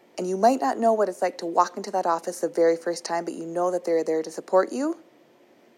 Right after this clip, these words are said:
That feeling of apprehension, of excitement, curiosity, of nerves, that is the same feeling as recognizing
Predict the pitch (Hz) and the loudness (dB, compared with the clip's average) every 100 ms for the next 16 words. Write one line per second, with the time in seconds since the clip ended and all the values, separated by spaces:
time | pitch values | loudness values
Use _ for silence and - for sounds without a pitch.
0 | _ 165 185 233 - 226 226 254 311 349 | _ -2 -2 -2 -4 -2 0 0 -2 -6
1 | - _ _ - 175 - 165 - 175 - | -14 _ _ -2 -2 0 -2 -2 -4 -2
2 | 262 - 339 370 381 - _ _ _ - | -2 -2 -6 -6 -10 -20 _ _ _ -8
3 | 160 - 254 302 320 - 214 190 202 247 | -4 0 0 0 -6 -4 0 4 2 0
4 | 277 302 320 339 185 175 175 170 170 226 | -4 -4 -4 -2 -4 -4 -6 -4 0 2
5 | 381 427 - - - _ _ _ _ 233 | 2 0 -4 -14 -16 _ _ _ _ 0
6 | 277 320 277 277 277 - - 247 269 302 | 2 2 -2 -8 -10 -12 -10 -2 0 0
7 | 294 - 277 302 175 - - - - - | -2 -4 -2 -2 -4 -10 -16 -16 -20 -12
8 | - 208 190 202 - 277 240 175 165 - | -2 0 4 2 2 -2 -2 -4 -8 -10
9 | 175 | -12